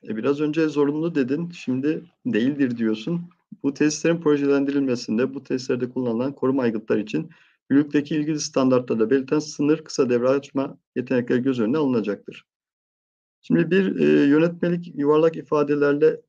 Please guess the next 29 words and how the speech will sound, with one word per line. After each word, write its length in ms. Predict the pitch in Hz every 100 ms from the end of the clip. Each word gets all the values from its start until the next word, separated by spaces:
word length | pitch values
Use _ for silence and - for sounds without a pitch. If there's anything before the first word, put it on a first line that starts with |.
| _
olmaması 540 | 147 147 123 113 -
gerekiyor. 580 | 117 101 98 - 135 175 - _ _ _ _ _ _ _
Fabrika, 360 | - 160 160 175
atölye, 360 | 160 165 160 156
imalathane, 640 | 151 151 147 139 139 135
büyük 200 | 156 151
ticarethane, 640 | 135 127 117 117 104 110
hastane, 800 | 127 123 123 - 117 101 127 127
büyük 240 | 131 135 135
okul 320 | 117 147 135
ve 140 | 120 127
buna 240 | 127 123
benzer 320 | 117 113 127
gibi 360 | 131 107 120 117
büyük 220 | 135 131
güçlü, 340 | 131 - - -
alçak 340 | 123 123 139
gelmiş 280 | 123 120 131
tesisleri 420 | 120 110 - 107
projelendirmesi, 800 | 135 123 120 117 104 104 110 127
projeyi 420 | 127 135 143 147
yapanın 400 | 139 139 147 180
gerekli 340 | 156 156 156 160
görmesi 420 | 160 151 139 -
durumunda 320 | 127 113 147
kısa 220 | 147 135
devre 320 | 120 117 117 - _ _
hesabı 320 | - 117 120 156
yapılacaktır. 720 | - 135 110 98 - -